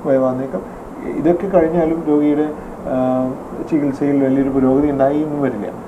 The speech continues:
അതുകൊണ്ടാണ് സ്ക്രീനിങ്ങിന് വളരെയധികം പ്രാധാന്യമുള്ളൊരു ക്യാൻസറാണ് സെർവൈക്കൽ ക്യാൻസർ എന്ന്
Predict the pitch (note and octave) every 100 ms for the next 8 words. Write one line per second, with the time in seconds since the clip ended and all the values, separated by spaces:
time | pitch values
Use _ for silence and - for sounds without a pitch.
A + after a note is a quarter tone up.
0 | - C3 F#3+ G3 D#3 D#3 E3+ - - B2+
1 | D3 D#3+ C3 A#2+ - - A#2+ A2+ A#2+ C#3+
2 | B2 A2+ A2+ - A2 G#2+ A#2 B2+ B2+ A#2
3 | A2 - G#2 - A#2 G2 G2 - - -
4 | - A#2+ A2+ A2+ A2 A2 G2+ - G#2 G#2